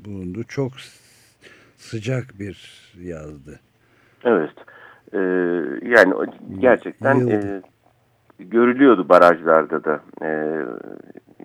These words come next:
Speaker 2: yani taban suyuna inmişti. Taban suyunu kullanır hale gelmişti. İşte bu, e,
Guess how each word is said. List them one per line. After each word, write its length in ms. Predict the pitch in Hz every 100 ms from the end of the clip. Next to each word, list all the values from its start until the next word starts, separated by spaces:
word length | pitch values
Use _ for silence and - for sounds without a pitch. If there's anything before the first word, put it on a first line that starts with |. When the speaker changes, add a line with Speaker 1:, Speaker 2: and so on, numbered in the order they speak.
| 52 - -
Speaker 2:
yani 280 | 65 64 57 -
taban 320 | 113 104 98
suyuna 300 | 92 - 87
inmişti. 640 | 120 95 92 - - 90 110 - - _ -
Taban 300 | 107 104 104
suyunu 360 | - 92 80
kullanır 340 | - 76 71 73
hale 260 | 60 -
gelmişti. 520 | - 71 76 - 233 226
İşte 240 | - 165
bu, 200 | 202 196 - - - _
e, 60 | -